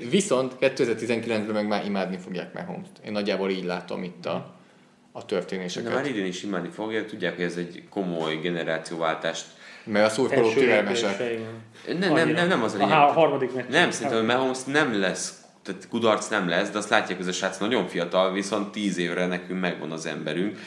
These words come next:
Speaker 1: Meg.
Speaker 2: És a generációváltást kell most úgy lehozniuk,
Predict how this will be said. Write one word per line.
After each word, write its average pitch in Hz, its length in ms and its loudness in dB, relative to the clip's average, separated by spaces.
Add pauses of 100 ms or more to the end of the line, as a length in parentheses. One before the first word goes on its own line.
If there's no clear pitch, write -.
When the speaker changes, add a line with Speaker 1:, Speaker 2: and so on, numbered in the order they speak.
Speaker 1:
Meg. 107 140 -2
Speaker 2:
És 90 80 -2
a 107 80 -2
generációváltást 98 960 2
kell 98 140 2
most 101 240 -2
úgy 127 120 -2
lehozniuk, 95 680 -2